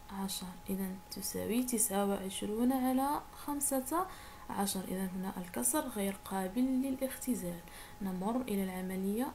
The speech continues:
الموالية، أربعة على سبعة ناقص واحد على ثلاثة. نفس الشيء، نوحد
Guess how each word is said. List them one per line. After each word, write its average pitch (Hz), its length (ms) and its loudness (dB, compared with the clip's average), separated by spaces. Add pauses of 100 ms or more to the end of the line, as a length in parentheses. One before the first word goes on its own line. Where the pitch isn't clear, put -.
الموالية، 185 720 0
أربعة 233 320 6
على 214 280 4
سبعة 208 420 2
ناقص 247 540 2 (400)
واحد 208 420 2
على 214 340 2 (180)
ثلاثة. 180 480 -2 (360)
نفس 240 520 4 (260)
الشيء، - 500 -4 (140)
نوحد 185 560 -2